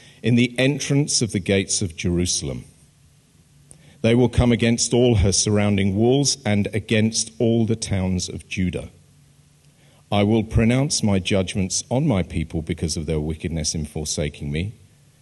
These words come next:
in burning incense to other gods, and in worshipping what their hands have made.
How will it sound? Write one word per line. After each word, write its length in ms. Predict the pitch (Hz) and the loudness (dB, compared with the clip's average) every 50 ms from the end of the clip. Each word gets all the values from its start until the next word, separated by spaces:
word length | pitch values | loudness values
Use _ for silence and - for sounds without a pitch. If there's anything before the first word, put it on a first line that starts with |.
| _ _ _ _ - | _ _ _ _ -2
in 140 | - 107 | -2 0
burning 340 | 95 123 120 117 117 113 113 113 120 | 2 4 4 4 4 2 2 2 2
incense 580 | 120 123 139 - - 117 101 90 82 - - | 0 0 2 2 0 0 0 0 -2 -4 -4
to 140 | - - 90 | -2 -2 -2
other 160 | 87 78 82 | 0 0 -2
gods, 520 | 78 - 87 80 85 101 107 - - - - - _ _ _ _ _ _ _ - | -2 0 0 0 0 0 0 -2 -6 -8 -10 -16 _ _ _ _ _ _ _ -4
and 140 | 104 110 | 0 2
in 140 | 113 107 104 | 2 2 4
worshipping 540 | 110 117 120 117 - - 113 - 113 107 104 | 4 4 4 2 2 -2 -2 -2 0 0 2
what 200 | 101 110 110 - | 0 0 -2 -2
their 120 | 107 104 | -2 -2
hands 460 | 92 - - 120 113 117 120 110 - - | -2 -2 -2 -2 0 0 0 0 -2 -2
have 140 | 101 - | -2 -2
made. 360 | 110 110 104 80 73 76 - | -2 -2 -2 -2 -4 -6 -8